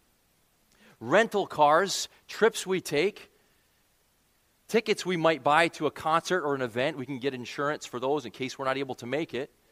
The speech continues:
Then you think of warranties. You can get a warranty on your car, on a piece of furniture, on a blender. <laughs> Warranties. And then think of this, the array, the vast array of insurance companies.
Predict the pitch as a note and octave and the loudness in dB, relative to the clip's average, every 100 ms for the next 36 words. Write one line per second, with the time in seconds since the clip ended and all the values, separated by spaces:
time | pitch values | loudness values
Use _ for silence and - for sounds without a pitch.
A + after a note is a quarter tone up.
0 | _ _ - E3+ G#3 G3+ F3 B2+ C3+ A3 | _ _ -4 -2 0 0 2 2 4 4
1 | A#3 - F3+ G3 E3+ F3 D#3 D3 G3+ G3 | 4 2 -4 -4 -2 0 2 2 0 0
2 | F#3 F3 D3 C#3+ - F#3+ G#3 A3 A#3+ - | 0 0 0 -2 -2 2 4 4 2 -6
3 | _ _ _ _ _ _ C#3 C#3+ F#3+ D3+ | _ _ _ _ _ _ -4 -2 -2 -4
4 | - G3 A3 A3 A#3 B3 A#3+ _ - D3 | 0 0 0 0 0 0 -4 _ -2 2
5 | C3+ G#2+ D3 F3 A3 A#3+ B3+ - - - | 2 2 2 2 4 2 2 -4 -18 -18
6 | - _ _ _ _ _ _ _ _ _ | -20 _ _ _ _ _ _ _ _ _
7 | _ _ _ - F3 G#3+ B3 F3+ E3 B2 | _ _ _ -8 0 4 4 2 0 0
8 | E2+ - - - _ _ _ _ _ _ | -2 -8 -10 -14 _ _ _ _ _ _
9 | _ _ _ _ - E3 E3+ A#3 B3+ G#3 | _ _ _ _ -6 -2 2 2 2 2
10 | C4 C4 F3 B3 - - C3 E3+ D3 D3+ | 0 0 4 4 2 -4 -4 2 4 4
11 | D#3+ G#3+ A#3+ D#3+ C3+ F3+ A#3 A#3+ - G3+ | 4 4 6 4 4 4 4 2 2 2
12 | G3 A3 G3 D3 C3+ - G#3+ B3 G#3+ - | 6 6 6 4 -4 -4 0 2 0 -2
13 | - A#3 A#3+ F#3+ F#2+ - - | 0 0 0 -4 -4 -10 -12